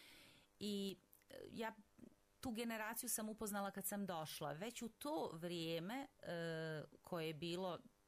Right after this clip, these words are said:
šta znam, prije deset godina, naravno da su mnoge stvari izgledale drugačije, kulturološki, uopšte generalno i u društvu i ovako i onako, što bolje, što lošije, ali sve se mijenja, s-, znači sve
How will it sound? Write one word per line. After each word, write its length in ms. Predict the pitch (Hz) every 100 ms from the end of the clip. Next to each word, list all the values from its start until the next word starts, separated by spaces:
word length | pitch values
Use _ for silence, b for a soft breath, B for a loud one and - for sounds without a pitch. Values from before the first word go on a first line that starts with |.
| - - - - - - - -
šta 280 | - - 190
znam, 220 | 185 185
prije 240 | 143 160 160
deset 340 | 165 180 175
godina, 420 | 170 175 180 175
naravno 320 | 165 160 175 190
da 80 |
su 140 | 180 190
mnoge 220 | 190 196
stvari 280 | - 196 185
izgledale 480 | 165 175 175 190 175
drugačije, 580 | 165 160 156 160 175
kulturološki, 800 | 135 151 143 156 151 165 - - -
uopšte 320 | 143 - 156
generalno 540 | 170 175 139 127 156
i 80 | 147
u 40 |
društvu 440 | 143 151 147 - 175
i 60 |
ovako 300 | 156 151 151
i 60 | 165
onako, 420 | 151 131 131 -
što 220 | - -
bolje, 280 | 139 147 156
što 200 | 160 165
lošije, 460 | 156 156 - - - B B
ali 200 | 135 139
sve 180 | 135 139
se 160 | - 170
mijenja, 400 | 185 151 - 147
s-, 180 | - -
znači 300 | - - 147
sve 360 | - 139 147